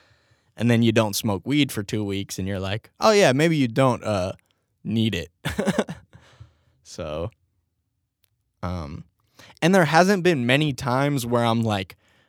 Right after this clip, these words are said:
"Fuck, I really wish I could smoke weed right now." Uh,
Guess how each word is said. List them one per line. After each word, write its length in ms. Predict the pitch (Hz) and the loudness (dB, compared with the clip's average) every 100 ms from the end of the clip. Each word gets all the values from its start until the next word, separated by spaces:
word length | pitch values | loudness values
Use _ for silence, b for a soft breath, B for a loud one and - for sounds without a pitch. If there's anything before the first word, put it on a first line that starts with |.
| _ | _
"Fuck, 220 | 180 170 | -4 -2
I 40 | 127 | 0
really 280 | 135 139 127 | 2 2 4
wish 200 | 135 131 | 4 2
I 80 | |
could 160 | 120 117 | 0 -2
smoke 300 | - 123 107 | 2 2 2
weed 260 | 117 131 113 | -2 -2 -2
right 220 | 98 - | -4 -8
now." 320 | 95 - - 123 - | -14 -16 -20 -20 -14
Uh, 460 | 113 107 101 90 | -10 -8 -8 -8